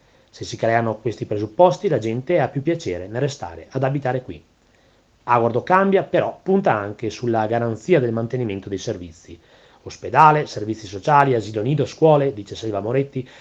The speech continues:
sono fondamenti dai quali una comunità non può prescindere.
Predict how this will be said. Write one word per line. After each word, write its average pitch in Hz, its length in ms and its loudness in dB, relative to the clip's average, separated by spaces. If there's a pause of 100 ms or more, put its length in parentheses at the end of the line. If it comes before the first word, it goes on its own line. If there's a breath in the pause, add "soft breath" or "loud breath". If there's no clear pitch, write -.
sono 190 240 4
fondamenti 120 600 0
dai 110 160 -2
quali 139 260 4
una 127 160 0
comunità 127 500 -2
non 156 220 0
può 156 160 0
prescindere. 85 720 -10